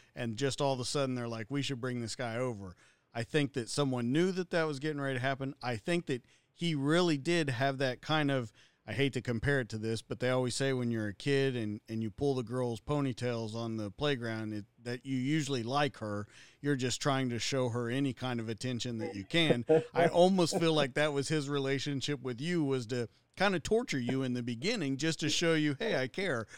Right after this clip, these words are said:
Speaker 1: I just have a very difficult time telling you I care."
Speaker 2: He, he did care. He cared, he cared about us,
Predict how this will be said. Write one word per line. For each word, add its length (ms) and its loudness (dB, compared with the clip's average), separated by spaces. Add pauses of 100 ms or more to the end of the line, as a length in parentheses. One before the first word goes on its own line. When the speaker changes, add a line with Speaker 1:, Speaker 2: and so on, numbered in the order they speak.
(140)
Speaker 1:
I 120 4
just 220 0
have 180 0
a 100 0
very 280 -2
difficult 680 0
time 300 -2
telling 380 0
you 140 -2
I 120 -4
care." 400 -10 (420)
Speaker 2:
He, 160 12 (120)
he 140 12
did 280 12
care. 240 12
He 120 10
cared, 240 10
he 100 10
cared 260 8
about 440 8
us, 180 10